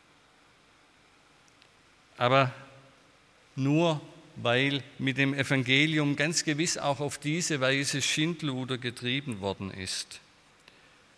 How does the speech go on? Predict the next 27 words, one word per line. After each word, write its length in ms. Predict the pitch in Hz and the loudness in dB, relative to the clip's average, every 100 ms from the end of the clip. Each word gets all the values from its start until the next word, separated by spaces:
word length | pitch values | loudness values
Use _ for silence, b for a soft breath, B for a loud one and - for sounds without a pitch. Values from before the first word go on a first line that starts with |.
| _ | _
Müssen 360 | 131 147 160 | -4 -2 -2
wir 120 | 139 127 | -2 0
darum 540 | 120 123 135 143 139 | 2 2 2 0 0
dann 240 | 131 139 | 0 0
die 140 | 143 127 | -2 -2
ganze 500 | 127 151 - 143 117 | -2 -2 -2 -4 -2
Hoffnung 480 | 160 - 160 143 135 | -2 -2 -4 -4 -4
auf 220 | 135 - | -6 -6
das 240 | 127 - | -8 -6
ewige 440 | 151 127 131 123 120 | -4 -4 -4 -4 -2
Leben 520 | 113 117 127 120 117 | 0 0 0 0 0
mit 180 | 127 - | -2 -4
über 300 | 127 110 104 | -6 -4 -2
Bord 320 | 113 120 123 | -4 -4 -2
werfen? 520 | 120 117 - 117 120 - - - - _ _ _ _ _ - - - - - | -2 -2 -4 -6 -6 -10 -20 -20 -20 _ _ _ _ _ -20 -20 -20 -14 0
Wo 140 | 131 | 4
das 200 | 165 - | 6 6
Glaubensbekenntnis 1040 | 151 147 196 185 - 165 165 160 156 156 - | 10 10 10 6 2 2 4 2 2 2 4
noch 200 | 147 - | 0 0
zuversichtlich 840 | - 196 - 185 175 156 - 151 | 0 0 2 2 2 2 0 0
von 200 | - 151 | 2 2
Vergebung 540 | 165 139 151 170 175 | 2 4 4 6 4
der 100 | 156 | 4
Sünden, 520 | 151 170 180 156 131 120 | 4 4 2 0 -4 0
Auferstehung 760 | 151 175 160 - 156 175 175 | 0 0 0 0 2 4 4
der 180 | 151 139 | 4 2
Toten 540 | 151 160 180 - 113 | 2 2 2 0 -4